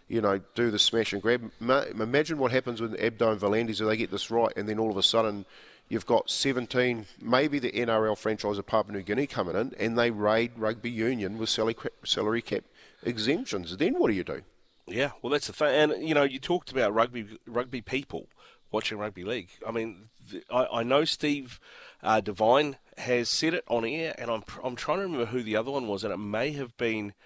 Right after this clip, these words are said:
Speaker 2: Jeff Wilson. Um, uh, but I'm, I don't wanna put words in his mouth if it wasn't him, but it was somebody like that who had said, uh, around the Super Rugby season, had said that, I can't remember what the game was, that the game was so bad that they were watching that they turned over and watched the rugby league instead, and that was coming from guys who were former All Blacks.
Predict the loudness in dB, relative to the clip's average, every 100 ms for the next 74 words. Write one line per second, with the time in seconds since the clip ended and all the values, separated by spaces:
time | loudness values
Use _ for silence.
0 | -20 -20 -20 _ _ -12 -8 -6 -8 -6
1 | -2 0 0 -2 -4 -12 _ -2 2 4
2 | 4 2 0 -10 -12 -12 -12 -8 -8 -2
3 | -2 0 2 4 2 0 -4 -4 -4 -6
4 | -4 -6 -6 -4 -4 -4 -6 -6 -6 -6
5 | -4 -2 -2 -2 -4 -2 -2 -2 -4 -4
6 | -4 -6 -20 -20 -16 0 2 4 0 -2
7 | -2 -2 -2 -2 -2 4 6 6 4 0
8 | 0 -4 0 -2 -2 -2 -2 -2 -6 -12
9 | -20 -20 -14 -2 -2 2 0 2 -2 -2
10 | _ -18 -8 -2 0 0 -2 0 0 2
11 | 0 -2 -4 2 2 2 2 4 4 4
12 | 2 0 0 0 2 0 0 -2 0 0
13 | -2 -2 0 4 4 2 0 -2 -4 -2
14 | -2 -2 -2 -2 -4 -6 -6 -6 -4 -6
15 | -6 -8 -6 -6 -8 -2 0 0 -6 -6
16 | -4 0 -2 -2 -6 -8 -12